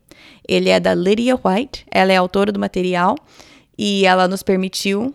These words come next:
generosamente traduzir e usar esse material aqui. Então, por mais que, obviamente, eu queria ter ele prontinho aqui pra vocês,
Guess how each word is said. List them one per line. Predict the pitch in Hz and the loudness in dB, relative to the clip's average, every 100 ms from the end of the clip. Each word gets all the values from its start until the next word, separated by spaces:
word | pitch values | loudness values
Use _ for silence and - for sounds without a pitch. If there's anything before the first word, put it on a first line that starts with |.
| - | -10
generosamente | 185 196 208 233 233 208 196 185 247 - - | -6 -2 0 2 0 0 -2 -2 -4 -8 -2
traduzir | 208 190 185 180 262 - _ | 0 0 -2 -4 -6 -8 _
e | 226 220 | -2 0
usar | 226 196 185 277 - | 0 2 2 0 -2
esse | 220 214 | -2 0
material | 208 214 208 196 196 | -2 0 0 2 0
aqui. | - 156 160 _ - - - _ | -4 -10 -12 _ -20 -20 -20 _
Então, | 180 175 - 175 175 175 175 - _ _ | -4 -2 0 0 0 -2 -6 -10 _ _
por | 196 | 2
mais | 185 185 | 4 2
que, | - | 2
obviamente, | 185 196 196 180 180 185 | 2 4 2 2 0 -2
eu | |
queria | 180 170 196 | -4 -4 -2
ter | 254 196 | 0 -2
ele | 185 | -2
prontinho | - 180 180 175 | -2 -4 -4 -6
aqui | 175 185 | -6 -4
pra | 180 | -4
vocês, | 170 180 - 202 247 - - | -4 -4 0 0 -2 -6 -14